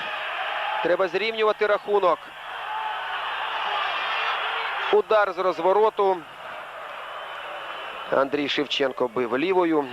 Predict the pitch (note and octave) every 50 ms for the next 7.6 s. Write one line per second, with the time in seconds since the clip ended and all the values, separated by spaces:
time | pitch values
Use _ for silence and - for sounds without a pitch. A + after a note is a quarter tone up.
0 | B2 A#2 B2+ C3 B2+ - - B2 B2 B2 - - A#2 A2+ A2 G#2 G2+ - - -
1 | - - - - - - - - - - - - - - - - - - - -
2 | - - - - - - D5+ - - - - - - - - - - - - -
3 | - - - - - - - - - - - - - - - - - F#3 E3+ D#3
4 | D3+ C#3+ C3 - - - - - B2+ - C3 B2 C3 C3+ - - C3 - - -
5 | D3+ C#3+ - - D3 C3+ C#3 C#3+ C#3+ - - C#3+ D3+ D3+ C3+ - - - - -
6 | - - - - - - C#3 C#3 - - C#3 - - C#3 C#3 C3+ C3+ C#3 C#3 C#3+
7 | C#3 E3 F#3+ G3 F#3+ - F#3+ F3+ - F#3+ F#3+